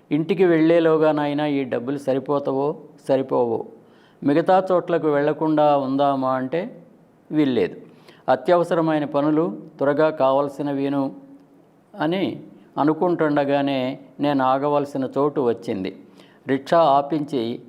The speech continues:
దిగి, 'ఎంత ఇవ్వమంటావు?' అన్నాను. అతనికి ఎంత తీసుకోవాలనుంటుందో తెలుసుకుందామని. "ఎంతో మీ దయ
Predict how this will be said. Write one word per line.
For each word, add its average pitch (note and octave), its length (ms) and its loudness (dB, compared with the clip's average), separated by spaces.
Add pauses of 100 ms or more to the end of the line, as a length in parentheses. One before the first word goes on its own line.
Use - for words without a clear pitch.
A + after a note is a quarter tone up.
(380)
దిగి, C#3 540 -2 (680)
'ఎంత B2 200 0
ఇవ్వమంటావు?' D3+ 580 2 (360)
అన్నాను. A#2 380 -4 (800)
అతనికి C#3 680 0 (380)
ఎంత C3+ 420 0
తీసుకోవాలనుంటుందో D#3+ 1400 0
తెలుసుకుందామని. C3 960 -2 (1080)
"ఎంతో C3 520 0
మీ D3+ 220 2
దయ B2+ 420 2